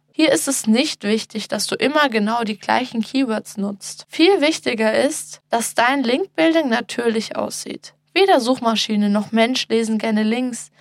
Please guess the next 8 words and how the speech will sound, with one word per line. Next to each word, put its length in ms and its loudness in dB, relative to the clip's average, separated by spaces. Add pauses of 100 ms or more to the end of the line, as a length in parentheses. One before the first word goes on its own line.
(320)
die 80 -2
nur 320 4
um 140 2
das 240 -2
Links 340 -2
willen 320 0
vorhanden 500 -6
sind. 440 -12